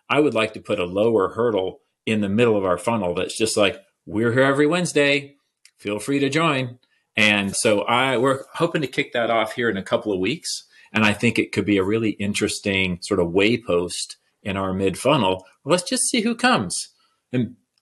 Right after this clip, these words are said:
I don't know. I don't know if five are gonna come or fifty are gonna come, but it's good either way. And it gives us a way to just, again, just engage in this real live way with our, with our mid funnel customers in a way that's low pressure.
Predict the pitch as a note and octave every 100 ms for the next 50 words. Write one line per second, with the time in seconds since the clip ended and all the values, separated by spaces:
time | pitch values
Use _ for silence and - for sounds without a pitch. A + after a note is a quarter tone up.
0 | _ F3+ A#3 C4 C#3 A3 D4 - D3 A3
1 | A3 F#3+ F3 B2+ - G#2+ A#2+ F#3 F#3 F#3
2 | G3 F#3+ F#3 F3+ G#3+ G#2 - - D3 -
3 | F3+ E3+ F3+ F3+ F3 F#3+ G3+ F3+ A#2+ B2+
4 | B2 D3+ F#3+ E3 D#3 A2+ C#3 C#3 F2+ C3
5 | C#3+ _ _ _ - A2+ A2 B2 A#2+ B2
6 | - G2 G2 G2+ G2 F#2+ - G2 D3 F#2+
7 | F#2 - A#2 A2 G2 G#2+ A2+ G#2+ F2+ F2+
8 | - G#2+ F#2+ F#2+ - F2 F#2+ G#2 A2 G#2+
9 | A2 G#2 - F#2+ G#2 G2+ G2+ G2+ G2 -
10 | F#2 G2 A2 E2 E2 G2 - - _ G2+
11 | G#2+ G#2+ G2 G2 F#2+ F#2 G2 G#2+ G#2 G#2+
12 | - A2 G#2 - B2 - F#2 F#2+ - A2+
13 | A2 A#2 A#2+ A2+ B2+ C#3 C#3 D#3 - -